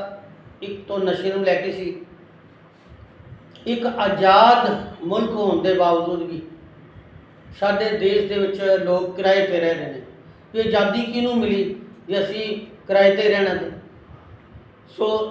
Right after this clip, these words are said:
ਸਾਡੀਆਂ ਕਿਸੇ ਵੀ ਸਰਕਾਰਾਂ ਨੇ ਇਹ ਆਵਾਜ਼ ਨਹੀਂ ਉਠਾਈ।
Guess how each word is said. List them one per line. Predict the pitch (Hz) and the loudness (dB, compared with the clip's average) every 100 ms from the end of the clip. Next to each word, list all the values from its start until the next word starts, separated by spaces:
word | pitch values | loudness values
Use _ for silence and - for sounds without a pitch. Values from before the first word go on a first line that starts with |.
| - | -4
ਸਾਡੀਆਂ | 196 190 202 202 | -2 -2 -2 -4
ਕਿਸੇ | - 226 | -4 -6
ਵੀ | 214 | -6
ਸਰਕਾਰਾਂ | - 185 165 175 180 | -6 -8 -4 -2 -2
ਨੇ | 175 | -2
ਇਹ | 175 185 | -4 -2
ਆਵਾਜ਼ | 170 165 165 165 | 0 2 0 -2
ਨਹੀਂ | 170 175 | -4 -4
ਉਠਾਈ। | 165 160 156 | -6 -10 -12